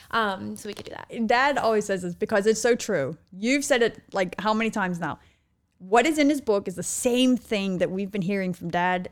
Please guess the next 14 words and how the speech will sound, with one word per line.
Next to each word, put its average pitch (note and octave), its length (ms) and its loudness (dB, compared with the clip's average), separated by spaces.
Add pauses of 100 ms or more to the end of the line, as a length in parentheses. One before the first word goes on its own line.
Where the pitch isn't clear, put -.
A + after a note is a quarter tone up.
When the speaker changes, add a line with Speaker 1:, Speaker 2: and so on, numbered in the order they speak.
Speaker 2:
and B3 100 2
Speaker 1:
But A3 80 4
Speaker 2:
Austin, F#3 120 2
Speaker 1:
Russ A3 260 6
said A#3 300 0
it. A3 140 4
Speaker 2:
especially, - 420 -2
but F#3 360 0
<laughs> - 200 0
that's - 220 0
the B3+ 160 0
thing. A3+ 360 0 (280)
And A#3+ 180 4
sometimes C#4 1120 0